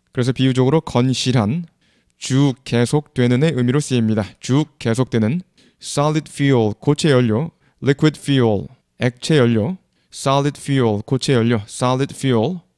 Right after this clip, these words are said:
Solid surface, 단단한 표면. Solid surface. 그 다음에 solid evidence,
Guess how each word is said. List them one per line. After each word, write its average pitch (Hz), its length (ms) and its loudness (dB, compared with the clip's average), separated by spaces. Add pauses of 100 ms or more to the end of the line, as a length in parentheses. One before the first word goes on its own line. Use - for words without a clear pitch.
(140)
Solid 143 520 -2
surface, 131 680 -2
단단한 143 560 0
표면. 127 420 -4
Solid 131 460 -2
surface. 120 640 -2 (360)
그 - 100 -20
다음에 131 140 0
solid 156 580 -2
evidence, 123 600 0